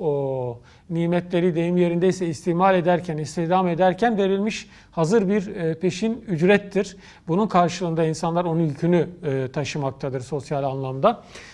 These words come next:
E, dolayısıyla, e, İslam ahlakının beraberinde getirdiği sonuçları bütün olarak algılamak ve faizin yasaklandığı, zekatın ve onun türevlerinin zorunlu kıldığı bir ortamda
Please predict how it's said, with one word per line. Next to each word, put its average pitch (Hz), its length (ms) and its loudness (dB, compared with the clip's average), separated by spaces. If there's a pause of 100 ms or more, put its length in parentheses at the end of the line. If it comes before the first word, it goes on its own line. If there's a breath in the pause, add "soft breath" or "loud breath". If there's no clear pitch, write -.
(140 loud breath)
E, 139 480 0 (320 loud breath)
dolayısıyla, 175 480 2
e, 160 480 0
İslam 196 360 2
ahlakının 165 840 0
beraberinde 165 580 4
getirdiği 180 400 -2
sonuçları 175 580 -2
bütün 226 220 2
olarak 160 400 4
algılamak 151 600 0
ve 160 240 2 (340 loud breath)
faizin 160 640 0
yasaklandığı, 175 720 -2
zekatın 170 560 -2
ve 151 260 2 (180)
onun 160 200 -2
türevlerinin 160 540 0
zorunlu 151 420 2
kıldığı 180 360 0
bir 180 100 0
ortamda 180 640 4